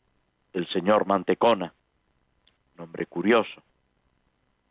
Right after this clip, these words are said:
y con ese torrente de palabras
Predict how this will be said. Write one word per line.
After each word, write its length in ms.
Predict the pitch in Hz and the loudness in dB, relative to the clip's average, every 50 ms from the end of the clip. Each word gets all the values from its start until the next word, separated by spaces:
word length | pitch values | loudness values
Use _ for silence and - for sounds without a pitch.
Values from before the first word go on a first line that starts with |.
| _ _ _ _ _ _ _ _ _ _ - _ _ _ _ _ _ _ _ _ - | _ _ _ _ _ _ _ _ _ _ -20 _ _ _ _ _ _ _ _ _ 0
y 280 | 170 165 180 185 185 _ _ _ _ _ _ _ _ _ _ | 4 4 4 4 0 _ _ _ _ _ _ _ _ _ _
con 220 | - - 95 92 104 | -4 -2 -2 0 0
ese 540 | 110 107 - - 113 107 107 104 98 90 - _ _ _ _ _ _ _ _ _ _ | 0 0 2 4 4 6 6 4 4 0 -4 _ _ _ _ _ _ _ _ _ _
torrente 680 | - 120 110 95 139 156 160 147 139 131 113 - 110 101 | 0 0 2 2 2 2 2 2 0 -4 0 0 2 2
de 120 | 98 95 | 2 0
palabras 540 | - 95 95 110 117 117 104 101 107 104 | 0 0 2 2 2 2 2 0 -2 -4